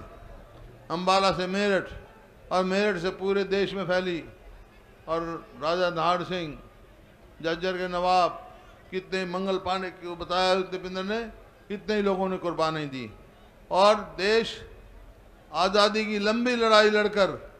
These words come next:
देश आज़ाद हुआ गांधी जी के नेतृत्व में। और आज मैं कह सकता हूँ,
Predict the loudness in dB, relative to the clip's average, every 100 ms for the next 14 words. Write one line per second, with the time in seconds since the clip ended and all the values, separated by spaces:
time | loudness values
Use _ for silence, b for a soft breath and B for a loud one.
0 | -20 -20 -20 -18 -6 -4 -2 -2 -2 -2
1 | -4 -8 -10 -14 -20 -20 -20 -20 -8 0
2 | 0 0 -2 -4 -4 -6 -8 -12 -14 -16
3 | -18 -20 -20 -20 -20 -20 -20 -20 -20 -20
4 | -20 -20 -20 -12 -10 -10 -12 -12 -2 0
5 | 0 -2 -6 -4 -4 -4 -8 -6 -4 -4
6 | -6 -8